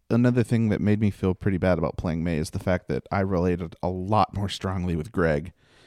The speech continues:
and that he was right there the whole game. And I, you know, a lot of times I would think, like, "Man, I wish I was playing, like, the Greg game, not the May game," you know?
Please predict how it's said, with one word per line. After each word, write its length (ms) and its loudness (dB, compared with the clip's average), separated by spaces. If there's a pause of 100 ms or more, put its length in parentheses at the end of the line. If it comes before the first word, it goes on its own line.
(200)
and 140 2
that 60 6
he 120 6
was 180 8
right 320 2
there 200 4
the 80 0
whole 240 2
game. 480 0
And 120 0
I, 140 6
you 200 6
know, 80 4
a 40 4
lot 180 4
of 60 4
times 240 0
I 40 4
would 100 0
think, 120 -4
like, 140 -10
"Man, 160 -6
I 60 -2
wish 160 -2
I 40 0
was 100 -2
playing, 220 0
like, 140 -4
the 100 -4
Greg 360 0
game, 340 -2 (540)
not 240 2
the 80 0
May 180 4
game," 260 0
you 100 2
know? 220 2